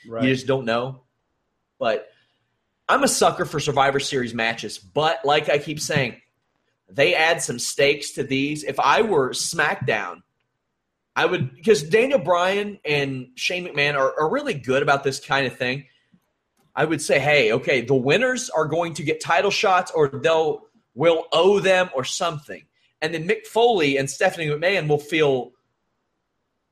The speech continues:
Speaker 2: to one-up them. That sense of competition among G Ms as well, where these guys have to outdo each other in motivating their superstars. I think it could be really good. I think Survivor Series can be awesome.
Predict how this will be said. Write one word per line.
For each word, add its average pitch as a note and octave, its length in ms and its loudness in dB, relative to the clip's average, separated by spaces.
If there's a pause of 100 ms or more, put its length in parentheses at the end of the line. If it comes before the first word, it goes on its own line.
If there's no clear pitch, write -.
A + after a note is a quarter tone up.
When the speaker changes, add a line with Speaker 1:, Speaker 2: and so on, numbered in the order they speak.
(500)
Speaker 2:
to - 240 -8
one-up C3+ 560 0
them. G2 320 -8 (1160)
That E3+ 280 0
sense D#3 220 -8
of C#3 80 -10
competition C3+ 640 -4
among B2+ 280 -4
G B2+ 260 -6
Ms A#2+ 160 -12
as G#2 120 -12
well, A#2 360 0 (340)
where D#3 180 6
these D#3 280 -2
guys F3 180 4
have D#3+ 140 4
to E3 120 2
outdo C#3 360 2
each D3 160 0
other C#3 180 4
in C#3 340 -4
motivating C#3 600 2
their A#2 120 -2
superstars. A#2 800 -10 (1700)
I B2+ 60 -8
think F3+ 160 -4
it G3+ 80 -6
could F#3 80 -8
be A3 100 -2
really B3 300 2
good. D4 260 4
I D3 80 2
think D#3 180 -4
Survivor D3+ 360 0
Series F3+ 260 -4
can F3 140 -12
be E3+ 100 -2
awesome. D3 400 -2